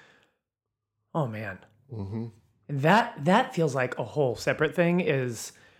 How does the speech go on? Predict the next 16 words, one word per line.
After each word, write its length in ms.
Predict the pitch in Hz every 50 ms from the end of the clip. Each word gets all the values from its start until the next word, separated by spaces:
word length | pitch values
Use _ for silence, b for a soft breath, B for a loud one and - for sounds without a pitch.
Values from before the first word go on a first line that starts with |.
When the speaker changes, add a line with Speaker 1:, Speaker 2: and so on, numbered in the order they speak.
| b b b
Speaker 1:
when 140 | 156 160 160
you've 260 | 160 170 147 127 127
been 240 | - 156 147 156 175
with 120 | 196 196
somebody 320 | 196 - 220 214 214 220
for 140 | 202 - 220 220
a 40 |
long 260 | 208 208 214 214 220 208
time, 420 | - 214 208 208 214 214 214 202 B B B B B B
examining 520 | - 143 123 160 156 156 160 160 151 143
the 40 | 135
stories 380 | - - - 143 139 143 139
that 100 | 123 147
you've 140 | 147 139 -
told 400 | - - 135 120 120 117 - _
together. 640 | - - 135 110 120 101 107 120 151 180 226 254